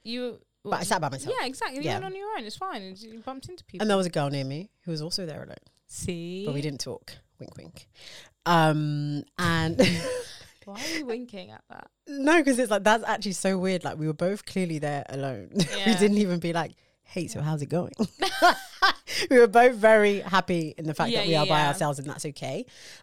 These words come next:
Speaker 2: Um, so that was really cool. Come out, step out my comfort zone and, like, ready to kinda, like, go again and do more things alone, date myself as you advised. Um, and yeah, then I went home, meal prep, and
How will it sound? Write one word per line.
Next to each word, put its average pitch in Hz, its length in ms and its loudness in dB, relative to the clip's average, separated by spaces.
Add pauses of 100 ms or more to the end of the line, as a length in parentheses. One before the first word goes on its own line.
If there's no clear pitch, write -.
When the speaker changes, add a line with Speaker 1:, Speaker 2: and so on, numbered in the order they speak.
(140)
Speaker 2:
Um, 185 560 4
so - 120 0
that 262 80 4
was 247 120 2
really 233 200 -2
cool. 160 600 0
Come 180 160 -2
out, 156 140 -4
step 170 180 -4
out 160 80 -4
my 160 80 -6
comfort 151 280 -12
zone 147 380 -6
and, 139 100 -8
like, 143 240 -8 (100)
ready 143 300 -4
to - 100 -16
kinda, 143 200 -10
like, 139 180 -10
go 135 120 -8
again 139 300 -6
and 139 100 -10
do 139 120 -10
more 139 200 -10
things 135 480 -12
alone, 147 420 -6
date 170 200 -4
myself 156 500 -10
as 165 100 -10
you 156 120 -8
advised. 156 560 -12 (680)
Um, 175 640 6 (160)
and 175 500 2
yeah, 220 200 0
then 185 120 0
I 175 40 2
went 170 140 0
home, 170 520 0
meal 180 160 0
prep, 160 520 -4
and 160 260 -8